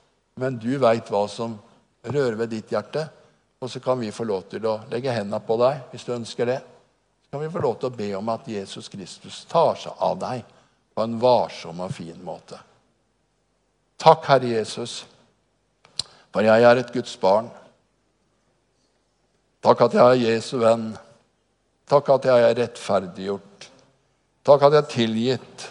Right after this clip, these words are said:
kjøpt fri med ditt dyrebare blod. Takk at jeg er fri all fordømmelse. Takk at du ser menneskene her i formiddag. Du vet, Herre Jesus, hva den enkelte er midt oppi.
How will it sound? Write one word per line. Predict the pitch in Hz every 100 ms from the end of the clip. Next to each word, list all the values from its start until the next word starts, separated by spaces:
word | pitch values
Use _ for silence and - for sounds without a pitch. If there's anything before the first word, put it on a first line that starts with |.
| - _ _ _ _
kjøpt | - 123 -
fri | - 104 110 110
med | 110
ditt | 113 -
dyrebare | 120 104 107 110 104
blod. | 104 95 - - _ _ _ _ _ _ _
Takk | - 110 107
at | 101
jeg | 110
er |
fri | - 98 98 92 -
all | 98 92 87
fordømmelse. | - 87 87 80 80 - 85 - _ _ _ _ _ _ _ -
Takk | 139 139
at | 135 143
du | 135
ser | - 151 113 123 120 - - _ _ _ _ 120
menneskene | 113 85 - 104 98
her | 101 95 95
i |
formiddag. | 90 - 98 85 85 87 87 - - _ _ -
Du | 120
vet, | 110 113 113 113
Herre | 113 101
Jesus, | 98 95 107 95 107
hva | 104 107 101 - - _ _ _ _ -
den | 117 117
enkelte | 107 95 90 98 95 110 104 101 92 - _ _ _ _ _ -
er | 104
midt | 101 101 - 95
oppi. | - 90